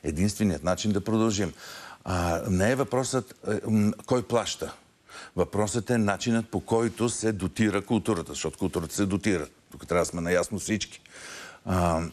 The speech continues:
себестойността на един билет, а, е далеч, а, над цената, която ние в момента имаме. Средна цена при нас е около седемнайсет лева. А себестойността на един билет минава петдесет-шейсет лева.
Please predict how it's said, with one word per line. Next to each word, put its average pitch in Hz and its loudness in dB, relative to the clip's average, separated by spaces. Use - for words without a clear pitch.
себестойността 90 0
на 120 4
един 95 4
билет, 80 2
а, 113 2
е 101 0
далеч, 90 0
а, 110 0
над 95 0
цената, 92 0
която 101 0
ние 90 2
в 87 -10
момента 85 0
имаме. 90 0
Средна 85 -2
цена 101 -4
при 87 0
нас 85 0
е - 0
около 98 0
седемнайсет 104 -2
лева. 98 2
А 85 2
себестойността 85 -2
на 101 2
един 90 2
билет 78 0
минава 82 2
петдесет-шейсет 87 -2
лева. 92 0